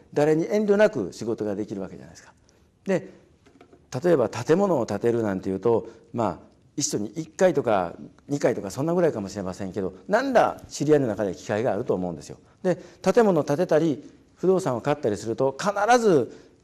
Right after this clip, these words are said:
と言っていいほど土地家屋調査士の仕事がついてくるので、そういうところら辺を考えると、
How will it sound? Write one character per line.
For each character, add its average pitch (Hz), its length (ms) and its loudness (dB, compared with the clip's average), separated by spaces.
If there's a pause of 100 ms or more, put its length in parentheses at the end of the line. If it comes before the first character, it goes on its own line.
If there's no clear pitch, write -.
と 143 80 0
言 143 80 0
っ 147 40 -14
て 147 100 -2
い 131 40 4
い - 20 0
ほ 139 160 -2
ど 196 140 6
土 123 120 -2
地 - 100 -6
家 135 80 2
屋 101 180 0
調 107 160 -2
査 135 100 -4
士 - 100 -10
の 101 60 -8
仕 120 100 -10
事 127 160 -4
が 110 80 -8
つ - 200 -4
い 135 100 -2
て 180 140 2
く 117 120 -6
る 101 80 -4
の 90 140 -6
で、 120 360 -4
そ 240 220 0
う - 20 6
い 226 40 4
う 226 40 0
と 220 100 2
こ 220 100 0
ろ 202 80 4
ら 185 60 2
辺 185 220 -2
を 175 140 0
考 170 280 0
え 160 80 2
る 165 120 -2
と、 165 360 6